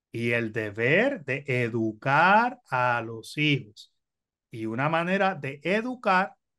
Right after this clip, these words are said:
ciertamente también es reprender, también es corregir. Porque si a mí me, mi responsabilidad es educar,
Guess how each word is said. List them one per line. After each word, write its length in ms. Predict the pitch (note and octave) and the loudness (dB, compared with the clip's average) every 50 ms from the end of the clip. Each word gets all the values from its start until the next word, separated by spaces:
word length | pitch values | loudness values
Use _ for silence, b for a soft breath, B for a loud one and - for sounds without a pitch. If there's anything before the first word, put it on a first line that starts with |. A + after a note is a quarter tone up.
| _ _ _ _ _ | _ _ _ _ _
ciertamente 720 | - - - A2+ A2 A2+ - C3+ C3+ C3+ C#3+ D3 D3 E3 | -20 -18 -16 -16 -16 -8 -6 -6 -4 -2 -2 -2 -2 -2
también 360 | D3+ E3 D3+ D#3 E3+ F#3+ G3+ E3 | -2 -2 -2 -2 -4 -4 -4 -4
es 160 | C3+ C#3+ - | -6 -6 -8
reprender, 920 | A#2 G#2+ A2 A#2+ B2+ C#3 D3 F3+ F3+ F#3 G3 F#3+ F#3 F3 E3 E3 E3 E3+ - _ _ _ _ _ _ _ | -10 -10 -2 0 0 2 2 4 2 2 2 2 2 2 2 2 0 -2 -8 _ _ _ _ _ _ _
también 380 | - A2+ G#2+ G#2+ A2 A2+ A2+ B2 | -8 -8 -8 -8 -10 -8 -6 -4
es 200 | A#2+ A#2 - - _ _ _ | -4 -4 -6 -10 _ _ _
corregir. 800 | - C#3+ C#3+ C#3+ C#3+ C#3 C#3 B2 A#2 A2 G#2+ A2 G#2 G2+ - _ _ _ _ _ _ _ _ _ _ _ _ _ _ _ _ _ _ _ _ _ _ _ _ _ _ _ _ _ _ _ | 2 2 4 4 4 2 0 -2 -6 -6 -6 -10 -12 -14 -16 _ _ _ _ _ _ _ _ _ _ _ _ _ _ _ _ _ _ _ _ _ _ _ _ _ _ _ _ _ _ _
Porque 160 | - G#2+ A2+ | -14 -12 -10
si 120 | - - B2+ | -4 -4 -4
a 60 | A#2+ | -2
mí 120 | A#2+ B2 | -2 0
me, 220 | C#3+ E3+ F#3+ F#3+ F#3 | 2 2 2 2 2
mi 240 | F3+ D#3 C#3+ C#3+ | 0 -2 0 0
responsabilidad 640 | C#3 C#3+ C#3 C#3 - C#3+ B2 - C3 A#2+ A#2+ A#2+ B2 D#3 | 0 -2 -4 -6 -6 -10 -6 -6 -6 -4 -4 -4 -4 -4
es 100 | D#3+ F3 | 0 0
educar, 500 | G#3 A3 A#3 G#3+ - G3+ E3+ F#3 F#3 - | 0 0 0 0 0 0 0 0 -2 -6